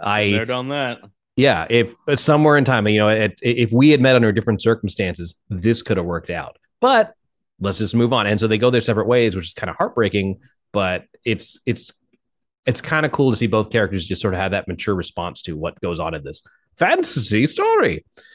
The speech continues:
Speaker 1: Um, and I also wrote down here that modulation for that last chorus, Adam, that, that little, uh, pop up of the step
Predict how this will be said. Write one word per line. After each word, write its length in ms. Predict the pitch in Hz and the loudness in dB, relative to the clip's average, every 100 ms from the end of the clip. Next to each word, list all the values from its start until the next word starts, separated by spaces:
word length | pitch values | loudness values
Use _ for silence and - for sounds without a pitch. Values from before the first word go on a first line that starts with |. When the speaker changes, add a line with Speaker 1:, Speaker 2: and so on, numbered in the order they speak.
| _ _ _ - | _ _ _ -6
Speaker 1:
Um, 500 | 101 101 92 85 82 _ - | -2 0 0 -2 -8 _ -4
and 220 | 113 107 | 0 2
I 80 | 110 | 2
also 240 | 147 131 | 2 4
wrote 180 | 110 110 | 2 2
down 140 | 101 | 2
here 120 | 101 98 | 2 2
that 180 | 101 101 | 0 0
modulation 560 | 123 117 117 127 135 | 0 2 2 2 2
for 80 | 113 | 0
that 120 | 98 | 0
last 240 | 120 151 - | 0 -2 0
chorus, 360 | 190 202 202 | 2 2 2
Adam, 380 | 202 220 226 196 | 2 2 2 0
that, 200 | 110 104 - - | 0 -2 -4 -6
that 140 | 123 113 | -4 0
little, 240 | 135 127 | 2 4
uh, 380 | 113 107 101 101 107 _ - | 2 2 2 0 -4 _ -6
pop 220 | - 170 | -2 0
up 140 | 185 160 | 0 -2
of 80 | 110 | -4
the 60 | |
step 360 | - 170 208 | 0 2 2